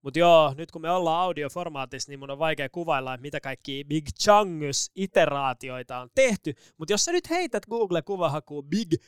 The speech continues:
Kungus, niin sä kyllä näet kaikenlaisia hauskoja kuvia, missä on lihava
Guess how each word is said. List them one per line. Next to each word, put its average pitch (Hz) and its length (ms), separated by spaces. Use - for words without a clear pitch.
Kungus, 180 720
niin 143 260
sä 160 200
kyllä 180 300
näet 135 340
kaikenlaisia 147 1000
hauskoja 139 800
kuvia, 127 460
missä 113 360
on 113 180
lihava 190 680